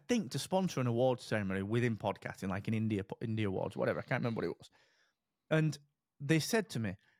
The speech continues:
"Why the hell would we sponsor this? 'Cause they're not making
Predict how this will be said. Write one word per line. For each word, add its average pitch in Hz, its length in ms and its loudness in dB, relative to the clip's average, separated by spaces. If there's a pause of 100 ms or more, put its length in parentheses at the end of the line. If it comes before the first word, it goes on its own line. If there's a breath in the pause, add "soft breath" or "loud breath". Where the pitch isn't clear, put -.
(120)
"Why 202 280 0
the 247 160 0
hell 170 320 2
would 120 180 0
we 117 100 -2
sponsor 123 440 -2
this? 98 300 -4 (400)
'Cause 135 120 0
they're 165 120 4
not 180 160 4
making 170 440 2